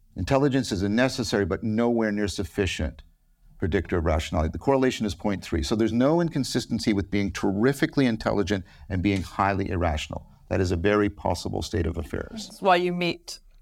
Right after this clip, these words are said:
Speaker 2: people who are so deep into cults and conspiracies who are also extremely
Speaker 1: Ex-,
Speaker 2: intelligent.
Speaker 1: e-,
Speaker 2: It's
Speaker 1: exactly,
Speaker 2: not that
Speaker 1: exactly. Because
Speaker 2: rare.
Speaker 1: in-, inte-,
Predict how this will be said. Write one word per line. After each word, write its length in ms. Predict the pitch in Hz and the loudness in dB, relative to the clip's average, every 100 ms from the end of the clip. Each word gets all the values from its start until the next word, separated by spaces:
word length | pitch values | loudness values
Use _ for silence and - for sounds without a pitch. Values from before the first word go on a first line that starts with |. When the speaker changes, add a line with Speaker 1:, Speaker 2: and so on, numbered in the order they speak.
| - | -6
Speaker 2:
people 300 | 180 175 165 | -6 -4 -6
who 220 | 180 170 | -4 0
are 180 | 156 156 | 0 0
so 280 | - 190 170 | 0 -2 -2
deep 400 | 196 196 - _ | -2 -4 -4 _
into 520 | 156 156 - 151 156 - | -8 -6 -6 -8 -10 -12
cults 520 | - 156 - _ - | -2 0 0 _ -10
and 120 | 151 156 | -8 -8
conspiracies 600 | - 294 285 262 226 202 | -4 2 4 4 -2 -2
who 120 | 185 | -2
are 60 | |
also 460 | 151 175 170 160 156 - | -2 -2 0 0 -2 -8
extremely 720 | - - - 170 147 139 - - - | -12 -10 -6 -4 -4 -6 -10 -14 -8
Speaker 1:
Ex-, 80 | - | -4
Speaker 2:
intelligent. 440 | 90 - - - | -2 -2 -4 -4
Speaker 1:
e-, 20 | - | -2
Speaker 2:
It's 100 | - | 0
Speaker 1:
exactly, 360 | 120 127 113 - | 4 6 6 2
Speaker 2:
not 80 | |
that 160 | - - | 2 2
Speaker 1:
exactly. 340 | 95 131 107 92 | 2 2 2 0
Because 260 | 117 139 | 2 4
Speaker 2:
rare. 120 | 151 - - - - | 2 -2 -10 -20 -6
Speaker 1:
in-, 100 | 131 | -2
inte-, 440 | 131 196 - - | 0 0 0 -2